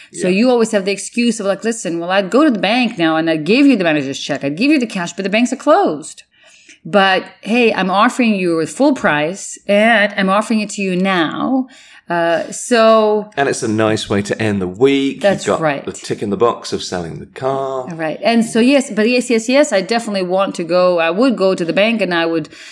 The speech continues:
Speaker 1: do the transfer to you either by cash or a manager's check. But hey, the bank is closed. So do you want to wait until the, the next week or do you want to do it here and then you have money in your hand?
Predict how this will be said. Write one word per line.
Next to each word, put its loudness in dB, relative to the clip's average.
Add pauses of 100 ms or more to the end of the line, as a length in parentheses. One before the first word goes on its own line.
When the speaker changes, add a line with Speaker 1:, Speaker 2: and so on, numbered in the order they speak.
(140)
Speaker 1:
do 0
the 2
transfer -2
to -8
you -2
either -2
by 0
cash -4
or -4
a 0
manager's -4
check. 2
But -2 (240)
hey, -4
the -10
bank -6
is -12
closed. -4
So -2 (420)
do 0
you 4
want 2
to 0
wait 2
until 0 (180)
the, -2 (100)
the -4
next -4
week 2 (100)
or 0
do -4
you 0
want -4
to -2
do -2
it -6
here 0
and -2
then -2
you -6
have -2
money -2
in -2
your 0
hand? -10